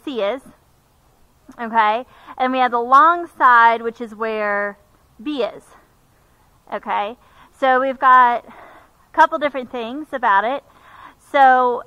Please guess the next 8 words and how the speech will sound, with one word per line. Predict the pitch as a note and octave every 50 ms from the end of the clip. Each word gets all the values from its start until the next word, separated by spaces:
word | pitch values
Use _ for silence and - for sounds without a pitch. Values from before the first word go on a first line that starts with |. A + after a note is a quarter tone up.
| _
it's | - B3+ B3+ B3 - _ _
twenty | _ - - C#4 C#4+ D4+ E4+ F4+
by | F4+ E4 D#4+
forty | D#4 _ - C#4+ C#4 C#4+ D#4
meters, | D#4 D4 B3+ G#3+ G#3 G#3 A3+ C#4+ D#4 - _ _ _ _ _ _ _ _ _ _ _ _ _ _ _ - -
okay? | G#3+ - A#3 G#3+ G#3+ A3 A3+
That's | A#3 B3+ B3
how | - C4 A#3+ A#3 A3+ A3+